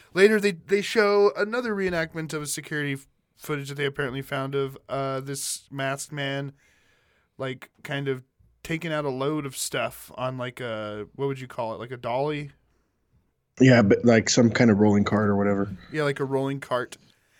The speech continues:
Speaker 1: And then the guy says, "That could have very easily have been platinum or Dale Kerstetter's body."
Speaker 2: Hmm.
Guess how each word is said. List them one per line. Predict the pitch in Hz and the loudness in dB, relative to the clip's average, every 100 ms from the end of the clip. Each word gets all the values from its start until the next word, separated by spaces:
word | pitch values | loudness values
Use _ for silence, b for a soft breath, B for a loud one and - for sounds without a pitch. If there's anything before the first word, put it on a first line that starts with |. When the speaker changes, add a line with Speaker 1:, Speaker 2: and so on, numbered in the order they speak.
| b b b - | b b b -4
Speaker 1:
And | 151 | -2
then | 156 | -2
the | 156 | -2
guy | 147 139 | 0 2
says, | 139 156 | 2 -2
"That | 143 202 - | 0 0 -2
could | 214 | -4
have | 180 | 0
very | 196 190 175 - - | 2 2 -4 -16 -8
easily | 196 185 190 | -6 -2 0
have | 180 | 0
been | 175 170 | 0 -2
platinum | 143 196 202 220 226 226 - | -2 -2 0 0 0 -2 -4
or | 185 180 175 175 170 170 - _ _ 147 | -2 0 2 2 2 0 -4 _ _ -8
Dale | 165 156 160 156 160 151 - _ _ _ _ _ _ - | -2 2 2 2 0 -2 -8 _ _ _ _ _ _ -4
Kerstetter's | - 214 214 147 139 139 | 2 2 2 -2 -2 -2
body." | 143 135 113 113 127 _ _ _ _ _ _ _ _ _ _ _ - - | 0 0 -2 -8 -14 _ _ _ _ _ _ _ _ _ _ _ -6 4
Speaker 2:
Hmm. | 147 101 | 6 6